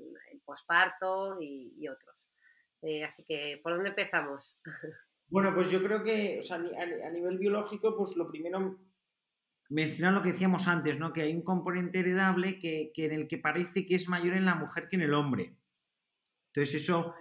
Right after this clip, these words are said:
Speaker 2: sería una pequeña contribución. Y después, un poco lo que tú decías, ¿no? Yo creo que, que hay determinados momentos del, del, del ciclo de vida de una mujer, como son el, el parto, como son la menopausia,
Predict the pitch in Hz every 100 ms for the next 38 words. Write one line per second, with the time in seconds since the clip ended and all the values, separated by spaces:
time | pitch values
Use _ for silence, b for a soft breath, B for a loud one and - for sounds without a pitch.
0 | B - 147 160 170 170 147 165 170 175
1 | 156 139 139 151 143 139 170 170 160 185
2 | 185 147 156 165 160 160 143 131 147 151
3 | 160 170 165 156 - b b b _ -
4 | 151 151 165 165 151 170 170 165 170 165
5 | 175 170 160 156 151 151 151 143 139 131
6 | 139 135 - 185 180 165 160 160 156 165
7 | 160 160 160 160 160 - 180 165 143 135
8 | 135 156 156 151 b _ - 147 147 -
9 | 135 135 127 165 170 - 160 160 156 -
10 | - - 147 147 156 160 156 151 131 165
11 | 175 170 - 165 165